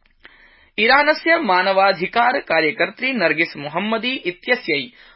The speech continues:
महिलानाम् उत्पीडनं विरुध्य संघर्षाय विंशतिः त्रयोविंशति वर्षस्यास्य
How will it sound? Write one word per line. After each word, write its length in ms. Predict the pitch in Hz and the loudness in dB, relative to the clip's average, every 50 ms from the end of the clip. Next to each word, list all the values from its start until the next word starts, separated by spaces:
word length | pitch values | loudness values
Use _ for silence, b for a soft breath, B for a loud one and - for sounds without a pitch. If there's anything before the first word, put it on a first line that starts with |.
| B B | B B
महिलानाम् 720 | 170 190 226 208 247 269 277 277 269 269 269 277 302 302 - - | -4 -2 -2 0 0 -2 -2 0 0 0 -2 -2 -4 -4 -6 -8
उत्पीडनं 640 | 190 - _ - - 233 226 226 220 233 247 254 226 | -10 -8 _ -6 -4 -2 -2 -2 -2 -2 -4 -6 -4
विरुध्य 520 | 165 165 160 190 202 175 139 147 139 131 | -4 -2 -2 -2 -4 -4 -4 -4 -4 -4
संघर्षाय 800 | 135 - - 185 190 190 170 202 220 - - 240 240 247 254 254 277 277 B B B B B B B B 165 | -4 -6 -8 -8 -6 -4 -4 -4 -4 -2 0 0 2 2 2 2 0 -2 B B B B B B B B -8
विंशतिः 560 | 156 165 240 262 247 - 269 262 - 269 269 | -4 -2 -2 -2 -2 -4 -4 -4 -4 -6 -8
त्रयोविंशति 800 | - - - 175 170 165 170 202 220 220 - 180 - - 151 | -8 -4 0 0 0 0 0 -4 -6 -6 -6 -6 -4 -4 -4
वर्षस्यास्य 920 | 147 147 156 156 - 214 220 - - 247 233 240 240 - - - 156 - | -4 -4 -4 -4 -4 -6 -6 -4 -4 -2 -2 -2 -2 -6 -10 -12 -12 -12